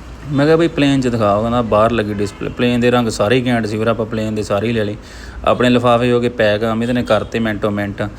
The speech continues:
ਮੈਂ ਕਿਹਾ, "ਅਮਿਤ ਬਾਈ ਬਣਾ ਬਾਹਰ ਛੁਡਾ ਆਈ।" ਫਿਰ ਆਪਾਂ ਆਪਣੇ ਵਾਸਤੇ ਲਈਆਂ ਗੋਗਲਸ, ਇਹ ਵੀ ਜ਼ਰੂਰੀ ਹੈ ਨਾ, ਆਪਦੇ ਵਾਸਤੇ ਵੀ ਕੋਈ ਚੀਜ਼ ਲੈਣੀ ਫਿਰ, ਅਪਸ਼ਗਨ ਨਹੀਂ ਹੁੰਦਾ। ਫਿਰ ਪੇਟ ਪੂਜਾ ਕੀਤੀ ਆਪਾਂ, ਪੇਟ ਪੂਜਾ ਜਾਣਾ ਉਹਨਾਂ ਖਾਣ, ਚੀਜ਼ ਘੈਂਟ ਹੁੰਦੀ ਇਹਨਾਂ ਦੀ ਉੱਥੇ ਬਾਹਰ ਹੀ ਆ ਮਾਰਕੀਟ ਦੇ ਰੇਹੜੀ ਵਾਲੇ।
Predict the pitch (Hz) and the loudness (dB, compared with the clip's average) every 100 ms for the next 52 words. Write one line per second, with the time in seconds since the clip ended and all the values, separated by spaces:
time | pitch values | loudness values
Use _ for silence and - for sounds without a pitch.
0 | - - - - - 104 120 127 135 127 | -18 -20 -20 -16 -6 -2 0 0 0 2
1 | 120 120 117 110 127 131 117 104 101 104 | 2 2 2 4 4 2 2 2 0 -2
2 | 127 131 135 131 127 127 113 123 117 123 | 0 0 2 2 2 0 -2 -4 -2 -2
3 | 120 104 98 98 - - - - - - | -2 -2 -2 -8 -12 -16 -18 -20 -20 -20
4 | - - - - - - - 127 135 123 | -20 -20 -20 -20 -20 -16 -6 -2 0 0
5 | 117 113 117 110 131 123 117 113 - 117 | 0 2 2 2 2 2 4 2 2 0
6 | 117 117 113 104 104 104 101 104 147 147 | 0 0 -2 -4 -2 -2 -4 -4 -4 -6
7 | - - - 113 - 113 110 110 104 104 | -8 -8 -2 -2 -2 -2 0 -2 -4 -4
8 | 104 110 120 120 120 117 120 123 120 117 | -4 -2 -2 0 0 0 0 2 2 -2
9 | 113 123 120 120 - - - - - - | -2 -2 0 -4 -6 -14 -18 -18 -18 -14
10 | - 123 123 131 135 127 107 104 104 113 | -6 -4 -2 -2 0 0 -2 -2 -4 -4
11 | 113 113 110 117 117 110 131 117 123 98 | -2 -4 -4 -4 -4 -2 -2 -2 -4 -6
12 | 98 101 107 110 107 113 104 110 113 113 | -6 -6 -6 -8 -8 -8 -2 0 0 0
13 | 107 107 107 101 98 104 104 104 117 110 | -2 -2 -4 -4 -4 -4 -4 -4 -2 -2
14 | 104 | -2